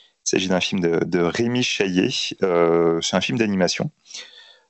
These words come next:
Euh, bah, c'est très simple, hein, ça se passe en mille huit cent soixante-trois aux États-Unis, on est en pleine conquête de l'Ouest. On va suivre un convoi, euh, qui progresse, euh, vers l'Ouest.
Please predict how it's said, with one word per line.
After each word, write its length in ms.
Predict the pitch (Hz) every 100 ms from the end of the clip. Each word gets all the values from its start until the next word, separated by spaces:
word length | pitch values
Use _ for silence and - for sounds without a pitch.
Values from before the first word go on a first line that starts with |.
| -
Euh, 600 | 98 95 92 92 90 90
bah, 180 | 85 90
c'est 220 | 92 95
très 200 | 90 90
simple, 320 | - 110 120 98
hein, 140 | 101
ça 160 | - 90
se 80 | -
passe 300 | 95 - 92
en 240 | 87 87
mille 200 | 90 90
huit 40 |
cent 180 | 92 95
soixante-trois 920 | - 87 - 87 85 - 98 113 117
aux 80 | 110
États-Unis, 760 | 95 85 87 82 80 90 101 107
on 140 | 87
est 40 |
en 120 | 82 80
pleine 180 | 95
conquête 360 | 92 95 98 87
de 100 | 87
l'Ouest. 480 | 82 95 - - - - - - - - -
On 60 |
va 60 | 90
suivre 300 | - 107 98
un 100 | 90
convoi, 760 | - 110 107 110 110 113 110 92
euh, 280 | 85 82
qui 180 | 80 -
progresse, 640 | - - 92 95 98 - -
euh, 220 | 82 80
vers 160 | 82 80
l'Ouest. 520 | 85 - - -